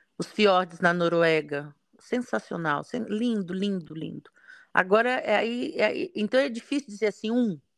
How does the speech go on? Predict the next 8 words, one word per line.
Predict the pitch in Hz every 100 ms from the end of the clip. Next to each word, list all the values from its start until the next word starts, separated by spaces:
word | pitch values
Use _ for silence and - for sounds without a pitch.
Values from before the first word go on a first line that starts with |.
| -
não |
tem | 254 330 240
um. | 202 196 _ _ _ _ _ _ _
Cada | - 214 240 240
momento | 214 202 208 226 233
significou | - 202 214 208 - - 208
alguma | 190 196 196
coisa. | 196 - 165 147 135 -